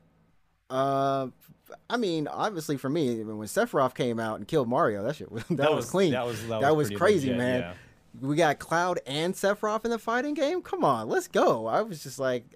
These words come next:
Speaker 1: "I'm, I'm ready. I'm done. I don't need to play it, but I'm, I'm happy to watch it," <laughs> you know? So for me, honestly, like, you know, Sephiroth was cool, but then Kazuya was, Terry and Kazuya for me, just, you know, as a,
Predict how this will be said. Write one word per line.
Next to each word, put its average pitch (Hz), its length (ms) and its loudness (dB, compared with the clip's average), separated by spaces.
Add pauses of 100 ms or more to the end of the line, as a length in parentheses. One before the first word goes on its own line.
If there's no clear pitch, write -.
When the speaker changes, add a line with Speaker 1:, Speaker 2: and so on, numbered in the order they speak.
Speaker 1:
"I'm, 220 240 -2
I'm 190 160 0
ready. 226 380 -4
I'm 160 160 -6
done. 147 340 0
I 85 120 -6
don't 156 120 0
need 175 120 -4
to 175 80 -4
play 208 260 -2
it, 117 240 -6
but 123 100 -2
I'm, 147 300 0
I'm 151 160 2
happy 165 240 0
to 135 80 2
watch 123 320 -2
it," - 140 -6 (100)
<laughs> - 80 -14
you 123 180 -6
know? 123 220 -2 (560)
So 170 140 2
for 190 100 2
me, 240 200 2
honestly, 147 500 0
like, 120 240 0
you 127 40 -4
know, 101 120 -4
Sephiroth 120 500 -2
was 117 140 -14
cool, 127 140 0
but 127 120 0
then 151 160 0
Kazuya 185 540 0
was, 117 340 -2 (460)
Terry 240 420 -4
and 131 160 -4
Kazuya 175 500 0
for 151 140 -2
me, 147 200 0
just, 131 220 -6
you 131 80 -6
know, 107 160 -4
as 113 200 -8
a, 107 60 -10